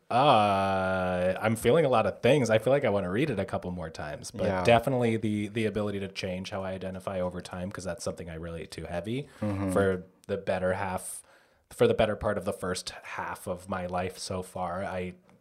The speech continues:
Speaker 1: tr-, was very much trying to be like an everyday white American, and
Speaker 2: Mm.
Speaker 1: that's changed over the last couple of years.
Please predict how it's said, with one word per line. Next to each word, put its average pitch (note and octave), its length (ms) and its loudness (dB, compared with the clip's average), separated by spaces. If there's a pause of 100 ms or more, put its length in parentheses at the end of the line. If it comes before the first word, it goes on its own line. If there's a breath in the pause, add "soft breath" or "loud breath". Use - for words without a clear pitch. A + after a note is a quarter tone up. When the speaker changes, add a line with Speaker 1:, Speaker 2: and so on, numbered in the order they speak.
(120)
Speaker 1:
tr-, - 160 -12
was F#2 320 -6
very F#2 280 -4
much F#2 220 -6
trying F2 300 -12
to - 80 -12
be F2+ 160 -10
like F2 280 -10
an F2+ 120 -8
everyday F2 640 -8
white E2 280 -8
American, F#2+ 640 -8
and G2 100 -4
Speaker 2:
Mm. - 20 -2
Speaker 1:
that's F2 300 -6 (180)
changed F#2 520 -8
over F#2 160 -6
the F2+ 120 -6
last F2 320 -8
couple F2 280 -10
of E2+ 80 -10
years. C#3 460 -4